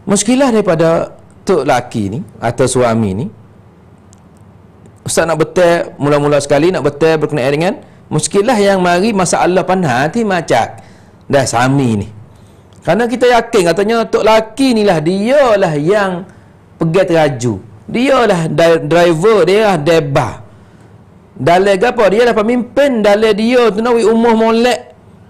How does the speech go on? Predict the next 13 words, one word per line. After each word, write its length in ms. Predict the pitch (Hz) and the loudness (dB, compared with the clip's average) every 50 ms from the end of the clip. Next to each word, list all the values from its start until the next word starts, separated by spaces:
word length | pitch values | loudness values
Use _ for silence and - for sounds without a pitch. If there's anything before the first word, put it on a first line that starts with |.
| - - | -8 -4
Tak 120 | - 240 196 | -2 0 0
molek 240 | 220 233 233 254 277 - 214 | 2 2 2 2 2 0 0
dok 80 | 185 | 0
dia. 220 | 165 165 147 117 - - - - - - - - - - - - - - - - - - - - - - - - - - - - | 0 0 0 0 -2 -6 -12 -20 -20 -20 -20 -20 -20 -20 -20 -20 -20 -20 -20 -20 -20 -20 -20 -20 -20 -20 -20 -20 -20 -20 -14 -8
Ah, 880 | 117 123 143 165 185 202 202 196 196 202 202 202 202 202 196 196 196 190 185 | -4 -2 0 0 0 0 0 2 2 2 2 2 2 2 2 0 0 0 0
sampai 200 | 185 190 190 202 190 | 0 0 0 0 0
itulah. 280 | 196 190 180 135 - - - - - - - - - - - - - | 0 -2 -2 -2 -6 -12 -20 -20 -20 -20 -20 -20 -20 -20 -20 -20 -8
Dah 240 | - - 160 170 165 | -2 0 2 2 2
ustaz 280 | 165 156 - 180 156 160 | 2 0 0 -2 -2 -2
dok 120 | 151 156 | -2 -2
kecek 320 | - 180 175 180 185 156 | -2 -2 -2 -2 -2 -2
ngafok 300 | 160 165 165 - 170 160 - - | -2 -2 -2 -2 -2 -4 -2 -2
apa? 160 | - 170 | 0 0